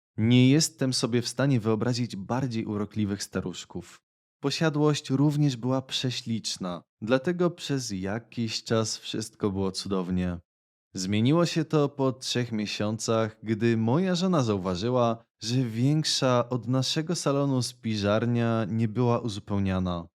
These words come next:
Normalnie zajmowała się tym firma dostarczająca artykuły spożywcze,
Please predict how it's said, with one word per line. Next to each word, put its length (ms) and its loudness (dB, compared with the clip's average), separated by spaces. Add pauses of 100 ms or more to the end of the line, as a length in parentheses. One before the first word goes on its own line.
(460)
Normalnie 560 0
zajmowała 500 0
się 140 -6
tym 200 -4
firma 300 -2
dostarczająca 720 -4
artykuły 460 -6
spożywcze, 680 -10